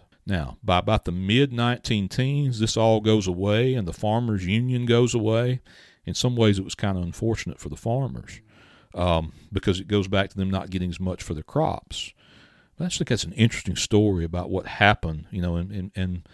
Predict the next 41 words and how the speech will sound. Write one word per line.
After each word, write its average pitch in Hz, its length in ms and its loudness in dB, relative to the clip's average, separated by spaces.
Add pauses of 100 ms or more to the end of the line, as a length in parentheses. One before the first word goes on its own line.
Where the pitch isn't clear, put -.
(200)
so - 260 2
many 147 260 4
of 120 60 6
these 98 160 4
stories 113 540 2
connect 98 640 -2
us 85 240 -2
to - 120 -10
various 95 380 2
things 98 280 2
that 85 100 -4
are 78 40 -4
happening 90 520 -2 (100)
nationally. 95 760 -2 (340)
Who 135 100 2
would 131 120 2
have - 80 -8
thought - 260 -2
Tom 113 300 -2
Nolan, 98 440 4
of 90 100 -4
all 113 240 4
places 95 460 0
in 98 120 -2
the 87 40 -8
world, 92 460 -4 (300)
would 104 140 2
be 101 120 4
attached 113 480 2
to - 40 -4
something 101 340 -2
that 98 100 -4
happened 98 340 -2
in 95 80 -2
Kentucky 98 560 -4
and 87 80 -4
Arkansas 90 680 -2
and 87 80 -8 (340)
places 92 400 -2
like 80 220 -6
that? 78 260 -4